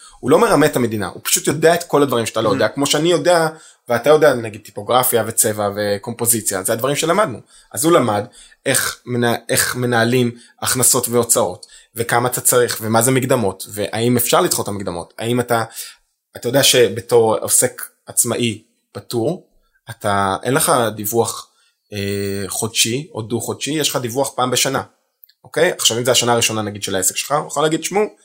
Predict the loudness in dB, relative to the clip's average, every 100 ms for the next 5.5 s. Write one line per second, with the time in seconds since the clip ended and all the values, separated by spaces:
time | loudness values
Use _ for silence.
0 | -8 -2 0 4 4 4 2 0 0 0
1 | 2 4 4 2 0 -2 -2 -4 -2 -4
2 | -6 -4 -4 -4 -4 -6 -6 _ -20 _
3 | _ _ _ -2 4 6 6 4 2 0
4 | 0 0 2 0 0 0 2 2 0 2
5 | 4 4 4 0